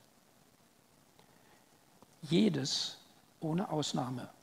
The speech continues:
Daran hat Jesus keinen Zweifel gelassen.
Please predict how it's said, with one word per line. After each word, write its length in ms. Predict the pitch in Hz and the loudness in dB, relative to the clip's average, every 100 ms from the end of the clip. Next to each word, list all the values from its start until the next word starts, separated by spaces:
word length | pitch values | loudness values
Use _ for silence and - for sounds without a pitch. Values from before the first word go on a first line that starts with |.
| - - - - - - - - | -20 -20 -20 -20 -20 -20 -12 -4
Daran 300 | 156 196 175 | 2 4 6
hat 160 | 170 151 | 4 2
Jesus 480 | 165 190 180 165 | 2 4 4 0
keinen 280 | - 175 185 | 0 2 2
Zweifel 540 | - - 143 147 156 143 | 2 4 4 4 2 2
gelassen. 500 | 131 127 - 117 | 2 0 -4 -12